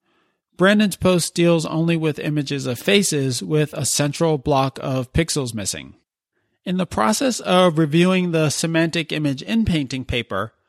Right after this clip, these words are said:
Brandon also spends quite a bit of time walking through the paper Unsupervised Representation Learning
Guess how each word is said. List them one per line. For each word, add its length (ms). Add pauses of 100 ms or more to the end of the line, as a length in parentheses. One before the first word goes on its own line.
(480)
Brandon 380
also 340
spends 460
quite 320
a 60
bit 120
of 140
time 300
walking 360
through 220
the 100
paper 460 (100)
Unsupervised 1040
Representation 920
Learning 440